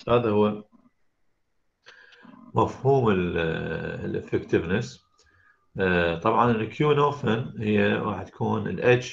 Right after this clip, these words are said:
هي ترانسفير كوفيشنت في ال، في ال A بيس، البيس مالته هذا، هذا البيس اريا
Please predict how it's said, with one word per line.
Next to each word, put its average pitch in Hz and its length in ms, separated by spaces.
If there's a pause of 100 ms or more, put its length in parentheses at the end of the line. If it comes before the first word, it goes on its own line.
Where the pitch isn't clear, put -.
(160)
هي 110 100
ترانسفير 98 460
كوفيشنت 101 640 (680)
في 104 80
ال، 90 380
في - 120
ال 113 280
A - 40
بيس، 113 600
البيس 98 440
مالته 87 340
هذا، 85 460 (220)
هذا 87 120
البيس 85 440
اريا 98 460